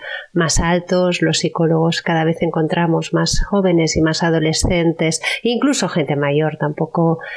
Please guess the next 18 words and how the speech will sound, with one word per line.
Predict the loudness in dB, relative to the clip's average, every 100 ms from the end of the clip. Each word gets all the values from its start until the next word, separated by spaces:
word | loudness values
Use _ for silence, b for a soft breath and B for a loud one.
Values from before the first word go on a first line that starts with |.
| B -4
es | -2 0
una | -2
cuestión | -2 -2 0 -2
solo | 0 0 2 2
de | 2
la | 2 2
adolescencia, | 2 2 2 0 0 0 0 -2 -2 -2 -4 B B -16
con | -4 0 4 4
una | 4 4 2 2 2 0 0 0 0 0
relación | 0 0 0 0 2 2 4 4 4
menos | 4 2 0
sana | 0 0 2 2
y |
más | 2 0
complicada | -2 -2 -2 -2 0 0
con | 0 0
la | -2
comida, | 0 2 4 2 0